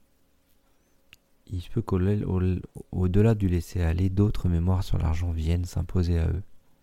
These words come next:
et viennent se poser comme, euh, des boulets aux chevilles sur les notions d'argent,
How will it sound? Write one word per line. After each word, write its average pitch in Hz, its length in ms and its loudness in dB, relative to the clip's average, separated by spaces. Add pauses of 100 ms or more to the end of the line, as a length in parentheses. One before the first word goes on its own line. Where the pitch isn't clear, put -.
(1200)
et 90 100 0
viennent 92 280 2
se 90 120 -2
poser 85 600 2
comme, 78 320 0
euh, 73 160 0 (1900)
des 92 140 2
boulets 95 380 4
aux 95 120 2
chevilles 90 460 -2 (3750)
sur - 380 0
les 85 120 2
notions 90 360 2
d'argent, 87 480 0